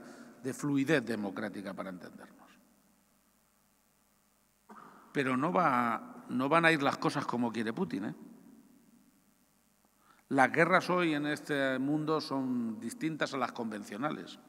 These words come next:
Él ha intentado amenazar sobre la base de que tiene armas nucleares. Creo que Occidente está intentando,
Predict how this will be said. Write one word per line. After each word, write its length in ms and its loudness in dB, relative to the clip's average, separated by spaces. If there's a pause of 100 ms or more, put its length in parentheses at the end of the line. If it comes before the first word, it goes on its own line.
(1700)
Él 480 2
ha 100 6
intentado 1000 4
amenazar 540 2
sobre 220 2
la 120 4
base 240 4
de 120 0
que 120 -2
tiene 260 0
armas 280 4
nucleares. 840 2 (720)
Creo 320 4
que 240 2
Occidente 580 2
está 360 8
intentando, 760 2